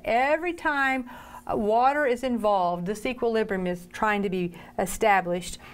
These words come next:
and will get established, and that affect the concentration of those two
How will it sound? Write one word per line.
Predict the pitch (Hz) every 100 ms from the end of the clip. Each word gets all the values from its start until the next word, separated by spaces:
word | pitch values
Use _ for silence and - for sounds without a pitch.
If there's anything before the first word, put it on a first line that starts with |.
| - -
and | 220 185
will | 226 285
get | 226 180
established, | 180 196 170 170 170 - - - - -
and | 202
that | 190 185
affect | 180 - 190 175
the | -
concentration | 196 185 185 - 175 -
of | 170
those | 175 175
two | 175 - 170